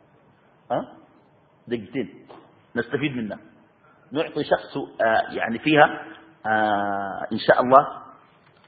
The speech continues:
جائزة. طيب، آه، خروج الأرض، ال-، ال-، الشمس من مغربها، بعد ذلك الخسوف، بعد ذلك النار التي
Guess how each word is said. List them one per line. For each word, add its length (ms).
جائزة. 420
طيب، 200
آه، 380
خروج 340
الأرض، 800
ال-، 180
ال-، 180
الشمس 440
من 160
مغربها، 680
بعد 220
ذلك 260
الخسوف، 540
بعد 200
ذلك 320
النار 340
التي 680